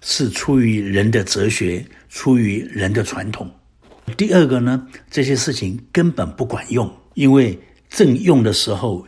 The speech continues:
就都败坏了。败坏这个词，它希腊字的意思是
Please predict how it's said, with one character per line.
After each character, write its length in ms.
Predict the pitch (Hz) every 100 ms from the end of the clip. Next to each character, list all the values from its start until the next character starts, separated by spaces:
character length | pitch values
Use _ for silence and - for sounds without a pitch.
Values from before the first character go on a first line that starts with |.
| _
就 260 | - 117 104
都 240 | 90 120
败 300 | 117 - 117
坏 320 | 90 135 104 85
了。 160 | - _ _
败 180 | - 139
坏 160 | 127 123
这 160 | 113
个 100 | 117 104
词， 540 | - - 92 92 123 - _ _ _
它 420 | - 123 123 123 - _ _ _ _
希 140 | - 156
腊 200 | 147 131
字 220 | - 135
的 140 | 101
意 200 | 113 151
思 220 | 98 - 92
是 320 | - 117